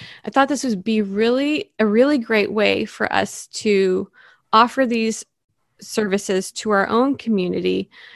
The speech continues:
and to people who may not have ever experienced doula support or may not even know what it was, but who also couldn't afford it. And at the same time,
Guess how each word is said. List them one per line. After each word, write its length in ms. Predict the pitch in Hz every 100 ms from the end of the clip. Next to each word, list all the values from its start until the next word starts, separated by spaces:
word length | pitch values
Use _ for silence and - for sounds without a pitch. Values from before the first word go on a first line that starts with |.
| - _
and 520 | 220 214 208 208 202 -
to 100 | 233
people 340 | - 262 311
who 120 | 285
may 320 | 247 220 226 262
not 320 | 247 247 - -
have 220 | 214 202
ever 220 | 208 220 220
experienced 680 | - - 214 208 208 - -
doula 280 | 202 196
support 380 | - 202 262 254
or 60 | 214
may 180 | 208 214
not 160 | 202
even 260 | 202 196 196
know 180 | 196 185
what 160 | 185
it 100 | -
was, 260 | 220 254 220
but 120 | 202
who 160 | 202 247
also 300 | 233 - 208
couldn't 380 | - 220 214 196
afford 380 | - 190 202
it. 180 | 269 - _ _ _ _ _ _ _ -
And 520 | 226 220 220 220 208 - _ -
at 100 | 226
the 80 | 233
same 320 | 226 277 285
time, 640 | 294 254 233 220 220 -